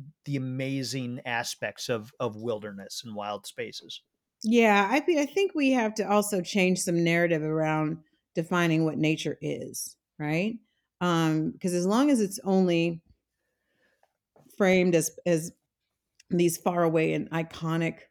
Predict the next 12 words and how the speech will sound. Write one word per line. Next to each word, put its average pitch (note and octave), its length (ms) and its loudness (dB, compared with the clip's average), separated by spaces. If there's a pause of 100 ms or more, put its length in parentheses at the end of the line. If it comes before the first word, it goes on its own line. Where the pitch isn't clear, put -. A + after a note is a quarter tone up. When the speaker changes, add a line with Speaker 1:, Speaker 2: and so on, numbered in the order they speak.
(240)
Speaker 2:
destinations, E3+ 880 -2 (460)
then E3+ 640 4
you're F#3 420 4
going F#3 400 6
to F#3 80 -2
exclude D3+ 720 -2 (760)
m-, F3+ 260 4
many F3+ 320 8
people D3 520 -2
of D#3+ 140 -2
all E3+ 340 4
backgrounds, C3 800 -2